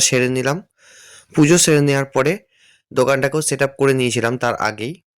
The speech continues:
আর ততক্ষণে আমি চায়ের জন্য কিন্তু দুধও ফুটতে বসিয়ে দিয়েছিলাম, কারণ দুধটা ফুটতে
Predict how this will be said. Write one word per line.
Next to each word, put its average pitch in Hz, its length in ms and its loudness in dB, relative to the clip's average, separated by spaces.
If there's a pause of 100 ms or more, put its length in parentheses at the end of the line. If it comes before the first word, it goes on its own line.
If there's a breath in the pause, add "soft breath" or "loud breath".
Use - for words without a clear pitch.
(1600)
আর 127 60 -2 (120)
ততক্ষণে 143 460 0 (100)
আমি 131 140 0 (400)
চায়ের 123 260 0 (100)
জন্য 143 180 0 (140)
কিন্তু 131 240 -2 (440)
দুধও 135 280 6
ফুটতে 127 240 -2 (100)
বসিয়ে 113 280 0
দিয়েছিলাম, 101 360 0 (160)
কারণ 117 160 0 (100)
দুধটা 123 320 -2
ফুটতে 123 300 -4